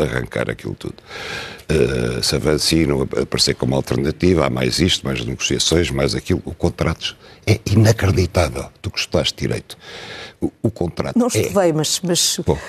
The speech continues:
Speaker 2: mas estudei depois.
Speaker 1: Ok. O contrato é inacreditável. Inacreditável. Chumbava quem fez aquele contrato no primeiro ano. É inacreditável. Mesmo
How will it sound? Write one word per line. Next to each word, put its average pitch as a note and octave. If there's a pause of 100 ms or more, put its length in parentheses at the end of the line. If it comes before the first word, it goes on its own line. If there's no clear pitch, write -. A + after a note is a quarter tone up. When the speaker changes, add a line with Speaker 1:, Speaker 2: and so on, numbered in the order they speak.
(280)
Speaker 2:
mas G3+
estudei D3
depois. -
Speaker 1:
Ok. -
O -
contrato F2
é A2
inacreditável. E2+ (260)
Inacreditável. G2+
Chumbava F#2
quem A2
fez G2+
aquele G2+
contrato E2+ (200)
no G#2+
primeiro G2
ano. E2 (460)
É A#2
inacreditável. F#2+
Mesmo G2+